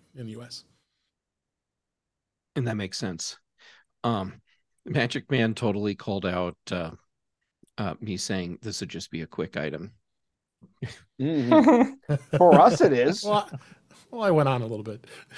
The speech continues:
Speaker 2: Yeah, well, to be fair, we, we all had plenty to say, and it was all relevant. So <laughs> there you go.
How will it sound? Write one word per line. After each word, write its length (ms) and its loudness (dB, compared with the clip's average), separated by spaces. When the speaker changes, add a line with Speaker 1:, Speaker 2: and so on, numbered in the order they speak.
Speaker 2:
Yeah, 180 4
well, 400 2
to 80 -4
be 160 0
fair, 520 2
we, 220 0
we 200 0
all 140 4
had 220 -4
plenty 400 -8
to 140 -4
say, 460 -4
and 240 -2
it 120 -8
was 120 -10
all 180 -8
relevant. 560 -10
So 520 -6
<laughs> 340 -18
there 340 -6
you 160 -8
go. 380 -12